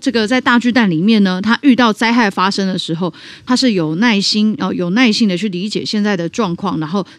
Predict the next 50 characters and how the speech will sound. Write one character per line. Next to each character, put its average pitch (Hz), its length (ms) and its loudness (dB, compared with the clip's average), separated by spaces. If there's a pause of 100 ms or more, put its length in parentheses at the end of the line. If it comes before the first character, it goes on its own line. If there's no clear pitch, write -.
井 180 200 -4
然 170 200 -4
有 185 160 -2
序 240 180 -2
的 175 160 -2
离 165 220 -4
开， 240 200 -4
甚 247 240 2
至 202 200 0
他 208 200 0 (200)
不 180 120 -8
会 226 220 2
做 185 240 -2
所 165 160 -8
谓 196 100 0
的 180 120 -4 (260)
跳 247 300 0
跃 196 200 0
反 - 300 -6
应， 202 140 -2
他 247 160 2
连 233 160 2
跳 277 200 2
跃 233 160 2
反 - 240 -6
应 196 160 2
这 220 140 0
个 151 100 -4
也 - 180 -8
关 208 220 0
起 - 180 0
来。 - 100 -8
也 180 120 -4
就 247 160 0
是 277 140 0
说， 226 220 0 (320)
他 294 100 4
认 294 300 4
为 151 180 0
在 220 260 0
灾 262 200 0
害 269 160 4
发 208 180 2
生 208 160 0
的 180 140 0
时 170 160 -2
候， 190 120 0 (280)
人 214 120 4
们 247 200 8
呢， 202 240 2